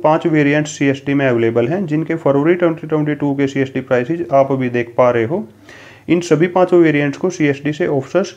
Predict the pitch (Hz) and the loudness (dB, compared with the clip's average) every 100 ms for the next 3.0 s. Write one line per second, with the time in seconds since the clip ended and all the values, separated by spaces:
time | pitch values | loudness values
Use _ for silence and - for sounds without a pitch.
0 | 139 131 131 147 165 190 160 156 143 131 | -4 -2 -2 -2 -2 0 -2 -2 2 4
1 | 131 127 - - 131 143 156 139 139 123 | 4 2 -4 -6 -2 2 2 2 -2 -4
2 | 151 180 - 147 - 123 - 113 110 107 | -2 -4 0 -2 0 -6 -4 -4 -4 -8